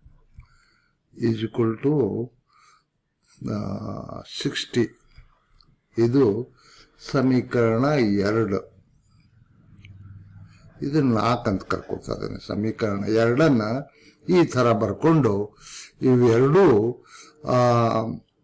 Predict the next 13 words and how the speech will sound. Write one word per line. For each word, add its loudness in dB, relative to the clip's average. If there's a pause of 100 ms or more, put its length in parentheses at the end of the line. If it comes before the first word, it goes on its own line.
(300)
ಏನ್ 4
ಮಾಡ್ತೀನಿ? 0
ಒಂದರಲ್ಲಿ 0
ಮತ್ತೊಂದು 0
ಕೂಡಿಸ್ತೀನಿ. -2 (640)
ಅಂದ್ರೆ 0
ತ್ರೀ -2
ಎಕ್ಸ್ -2
ಆಯ್ತು, -2 (120)
ಇದು, 0
ಇದು 0
ಕ್ಯಾನ್ಸಲ್ -2
ಆಗುತ್ತಾ? -4